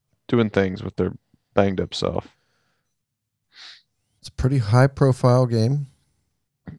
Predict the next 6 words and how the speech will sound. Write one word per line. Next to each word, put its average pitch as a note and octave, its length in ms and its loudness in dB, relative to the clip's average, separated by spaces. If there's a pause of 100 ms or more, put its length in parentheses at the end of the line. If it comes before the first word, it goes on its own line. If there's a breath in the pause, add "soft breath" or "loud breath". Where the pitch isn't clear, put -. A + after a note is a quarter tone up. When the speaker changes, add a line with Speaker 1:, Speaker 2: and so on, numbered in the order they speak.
(160)
Speaker 1:
That, G2+ 160 -10 (120)
that F2+ 200 -4
it G2 160 -6
is. G2+ 440 -2 (1000)
Bucks A#2+ 380 0 (180)
Hornets. - 640 2